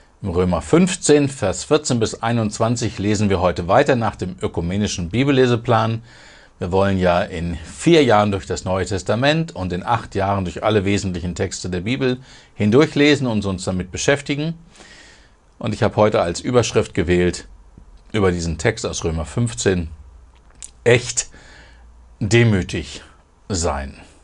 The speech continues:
Das Stichwort Demut oder demütig kommt einem ja sehr antiquiert vor. Da stellt man sich irgendwas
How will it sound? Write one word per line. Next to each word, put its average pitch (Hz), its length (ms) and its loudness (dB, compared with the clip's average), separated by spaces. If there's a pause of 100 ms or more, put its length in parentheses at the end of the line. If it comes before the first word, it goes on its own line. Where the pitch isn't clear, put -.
(1300)
Das 123 160 2
Stichwort 143 560 2 (160)
Demut 147 680 2 (160)
oder 101 180 -2
demütig 123 880 2
kommt 120 320 -4
einem 98 160 -2
ja 92 160 -2
sehr 123 320 2
antiquiert 107 880 -4
vor. 156 600 0 (1700)
Da 95 100 -2
stellt 135 260 2
man 110 140 -2
sich 101 260 -4
irgendwas 120 560 0